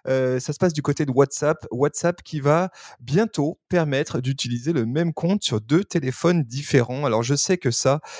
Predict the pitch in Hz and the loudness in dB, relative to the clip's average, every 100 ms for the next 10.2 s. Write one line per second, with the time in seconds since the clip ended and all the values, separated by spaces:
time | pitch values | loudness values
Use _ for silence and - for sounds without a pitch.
0 | - 131 127 127 143 131 120 131 175 196 | -4 2 2 2 -2 2 2 2 -2 0
1 | 156 143 143 - 139 123 151 151 147 143 | 0 0 0 0 -2 -2 -4 -4 -4 0
2 | 123 123 - 117 127 147 - - - 160 | 0 -2 -2 -2 0 -2 -4 -20 -8 -4
3 | 165 156 123 120 107 107 151 147 127 120 | 0 2 2 2 0 -2 -2 0 2 2
4 | 117 113 110 107 127 135 123 175 120 104 | 2 0 -2 -4 -2 -4 -2 -4 -2 -4
5 | 120 120 139 156 170 156 156 143 127 123 | -4 -2 0 0 -2 0 0 0 0 -2
6 | 131 139 110 117 117 110 123 - 135 - | -2 0 0 -2 -2 0 0 0 -4 -4
7 | 104 - 127 156 - 131 110 - 165 - | -10 0 2 2 0 -2 -2 0 0 0
8 | 117 135 143 131 113 98 104 101 107 104 | 0 0 0 -2 0 -4 0 0 0 0
9 | 110 131 - - 104 107 110 110 110 - | 0 -2 0 0 0 0 -2 -2 -2 2
10 | 131 | 2